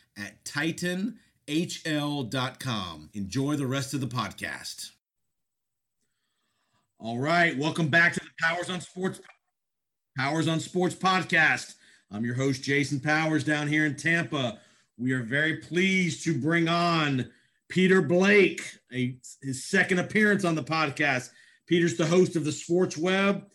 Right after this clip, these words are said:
on the I Love Saint Pete platform, as well as the Notoriety Sports Network. Peter's based out here, out of the Tampa Bay area, as well as, as well as I am. We are gonna hit on the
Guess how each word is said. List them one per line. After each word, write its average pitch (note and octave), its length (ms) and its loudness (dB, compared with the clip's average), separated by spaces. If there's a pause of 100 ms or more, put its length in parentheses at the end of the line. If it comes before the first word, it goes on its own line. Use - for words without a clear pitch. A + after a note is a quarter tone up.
(260)
on C3+ 180 -4
the B2+ 180 -4
I F3 220 4
Love F3+ 260 4
Saint F3+ 320 0
Pete F3 280 -2
platform, F#3+ 580 -2
as D3 120 -2
well D#3+ 160 0
as C#3 80 0
the C3+ 80 -2
Notoriety D#3+ 580 2
Sports D3+ 440 -4
Network. G3+ 500 0 (460)
Peter's D3+ 360 4
based D#3+ 320 2
out D#3 200 2
here, D#3+ 200 6
out D#3 100 2
of C#3 40 -2
the C3 60 -2
Tampa D3+ 300 -2
Bay D#3 220 -2
area, D#3 280 0
as B2+ 100 -2
well E3 320 0
as, D#3 140 -2 (480)
as B2 120 -4
well C#3+ 200 -2
as C3 100 -6
I F3+ 200 0
am. G#3+ 400 0 (500)
We D#3 160 4
are D3+ 80 4
gonna C#3+ 160 -2
hit E3 220 2
on D3+ 200 0
the B2 260 -4